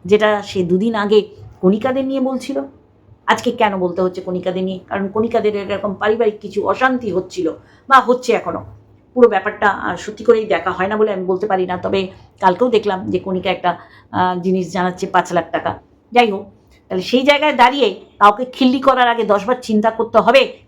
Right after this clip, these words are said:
যে আমার পরিবারেও এরকম নেমে আসবে কিনা। আজকে যা যা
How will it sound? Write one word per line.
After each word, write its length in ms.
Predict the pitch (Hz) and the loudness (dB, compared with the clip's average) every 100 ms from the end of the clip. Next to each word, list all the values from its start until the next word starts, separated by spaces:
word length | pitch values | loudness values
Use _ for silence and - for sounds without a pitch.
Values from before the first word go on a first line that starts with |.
| - | -8
যে 60 | 185 | -4
আমার 300 | - 214 226 | -2 0 2
পরিবারেও 520 | 214 226 240 240 214 - _ | 2 2 4 2 0 -4 _
এরকম 300 | - 202 196 | 0 0 0
নেমে 200 | 196 190 | -2 -2
আসবে 300 | 180 170 - | -2 -4 -8
কিনা। 300 | 160 175 165 - _ _ - | -8 -8 -8 -10 _ _ -8
আজকে 260 | 180 208 | -4 0
যা 240 | 180 190 196 | 2 4 4
যা 160 | 220 | 2